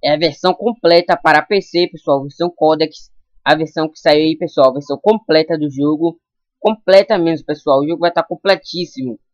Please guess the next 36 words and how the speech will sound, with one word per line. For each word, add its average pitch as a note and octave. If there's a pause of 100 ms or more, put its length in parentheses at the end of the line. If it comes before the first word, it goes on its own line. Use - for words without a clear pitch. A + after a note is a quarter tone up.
(480)
É, E3
o F3+
jogo G#3
tá G3
pesando F#3
dois G3+
gigas, E3+
pessoal, D3+
pra D#3
você D#3+
estar D#3
baixando, C#3+
o D#3
jogo D#3
tá D#3
super - (140)
foda, D3+
é D#3
jogo D#3
de D3+
P D#3
C D3+
fraco, C3 (380)
mas D#3
é D#3+
super D#3+ (120)
foda D3
mesmo, C#3+
pessoal. C3+ (300)
E D#3+
é G3
isso, D3
vamos F3+
lá F3
pro -
tutorial. E3